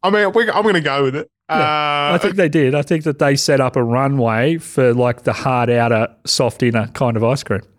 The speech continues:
Speaker 1: Yeah, yeah, yeah, yeah. So number three was the, uh, the Splice Pine Lime for me.
Speaker 2: Can I
Speaker 1: Um,
Speaker 2: ask, though,
Speaker 1: and the
Speaker 2: is that
Speaker 1: red
Speaker 2: a, is that a three sixty-five day a year ice cream for you, or is it a hot day only?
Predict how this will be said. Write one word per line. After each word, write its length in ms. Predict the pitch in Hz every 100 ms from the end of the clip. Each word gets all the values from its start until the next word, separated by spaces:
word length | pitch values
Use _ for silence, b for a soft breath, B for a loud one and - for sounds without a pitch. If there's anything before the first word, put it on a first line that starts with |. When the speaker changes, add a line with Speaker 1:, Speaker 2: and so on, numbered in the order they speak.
| _ _ _ _
Speaker 1:
Yeah, 240 | 135 123 107 _ _ _
yeah, 120 | 127 135
yeah, 140 | 127
yeah. 140 | 127 131 _ _ _ _ _ _
So 200 | 147 147
number 260 | 160 156
three 320 | 143 151 143 143
was 260 | 135 131
the, 220 | 127 123 120
uh, 60 | 123
the 120 | 135
Splice 680 | 127 - 127 120 120 - - - -
Pine 240 | 123 120
Lime 260 | 120 120 120
for 120 | 120
me. 320 | 120 127 - _
Speaker 2:
Can 100 | 127
I 180 | 147 139
Speaker 1:
Um, 80 | 135
Speaker 2:
ask, 140 | -
though, 100 | 127
Speaker 1:
and 100 | 123
the 20 | 120
Speaker 2:
is 40 |
that 120 | 151
Speaker 1:
red 300 | 147 131 - - _
Speaker 2:
a, 40 | 175
is 100 | 139
that 160 | 139
a 80 | 127
three 260 | 120 135 123
sixty-five 720 | - 135 - 123 135 127 117
day 220 | 131 120
a 40 | 117
year 300 | 117 135 139
ice 220 | 135 -
cream 240 | 135 139
for 80 | 135
you, 200 | 131 170
or 120 | 170
is 120 | 127 139
it 80 | 117
a 40 |
hot 360 | 123 117 - -
day 180 | 120
only? 400 | 117 120 107 107